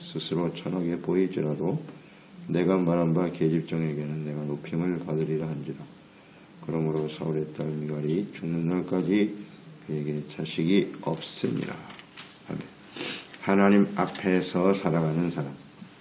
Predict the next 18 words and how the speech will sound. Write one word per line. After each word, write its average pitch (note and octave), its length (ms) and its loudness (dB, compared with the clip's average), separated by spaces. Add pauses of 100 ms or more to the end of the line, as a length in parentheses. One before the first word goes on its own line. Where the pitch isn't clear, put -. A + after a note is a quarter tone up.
(1160)
하나님의 G#2 520 8
궤를 F2 600 8
예루살렘으로 F2+ 840 6 (600)
옮겨오기를 F2+ 540 8
원했던 E2+ 560 4
다윗. D2 320 4 (1080)
이제 E2 100 -2
말씀대로 E2 800 4 (240)
레위 F2+ 220 10
사람들이 F#2 580 8
매지 E2 260 6
아니하고 D#2 580 2
수레로 G#2 360 6
옮기는 F#2+ 360 8
과정에서 E2 600 4 (800)
이제 E2 80 -4
우사가 E2 720 6
죽게 E2 720 4